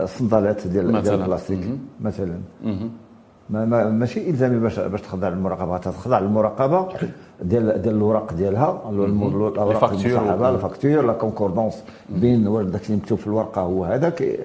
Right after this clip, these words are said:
Speaker 2: مهم.
Speaker 1: اخره. ولكن ان شارجور
Speaker 2: مهم.
Speaker 1: اذا سميتو خاصو يكون م-، مطابق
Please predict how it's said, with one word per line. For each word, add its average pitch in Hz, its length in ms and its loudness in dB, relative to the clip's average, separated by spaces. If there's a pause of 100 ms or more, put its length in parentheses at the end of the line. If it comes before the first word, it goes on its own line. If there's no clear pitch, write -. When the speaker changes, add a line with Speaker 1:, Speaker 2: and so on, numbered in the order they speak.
(160)
Speaker 2:
مهم. 117 100 4
Speaker 1:
اخره. 87 340 0 (400)
ولكن 131 400 4
ان 113 80 4
شارجور 131 460 2 (420)
Speaker 2:
مهم. 92 280 -6 (220)
Speaker 1:
اذا 98 140 0
سميتو 185 400 4 (340)
خاصو 120 340 2
يكون 220 460 2 (560)
م-، 107 500 4
مطابق 165 580 2